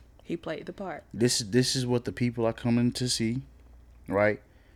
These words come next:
Speaker 2: And, and they've, they've let me know that.
Speaker 1: Mm-hmm.
Speaker 2: Because if he was just doing cologne reviews and ev-, and it blew up, he would still be doing <laughs> cologne reviews. But what blew up was this.
Speaker 1: Mm-hmm.
Speaker 2: And so, again, as I was saying with you,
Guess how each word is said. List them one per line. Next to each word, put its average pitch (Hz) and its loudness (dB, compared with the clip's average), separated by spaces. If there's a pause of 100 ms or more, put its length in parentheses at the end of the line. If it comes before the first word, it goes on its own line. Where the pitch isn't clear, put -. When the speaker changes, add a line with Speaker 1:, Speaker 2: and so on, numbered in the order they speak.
(100)
Speaker 2:
And, 107 2
and 107 -2
they've, 139 6
they've 147 6
let 120 4
me 98 -2
know 87 -2
that. - -8
Speaker 1:
Mm-hmm. 180 -10
Speaker 2:
Because 139 4
if 110 -4
he 165 2
was 151 2
just 127 2
doing 120 4
cologne 120 4
reviews 98 -4
and 92 -2
ev-, 107 4
and 98 -4
it 92 -2
blew 117 6
up, 139 4
he 139 -2
would 143 -2
still 139 2
be 139 2
doing 143 8
<laughs> - -4
cologne 170 4
reviews. 110 0 (560)
But 117 8
what 113 6
blew 135 6
up 165 8
was 110 -2
this. 123 4 (100)
Speaker 1:
Mm-hmm. 165 -10 (300)
Speaker 2:
And 110 -4
so, 113 4 (580)
again, 98 4 (880)
as 107 2
I 110 8
was 110 4
saying 113 6
with 104 -2
you, 120 4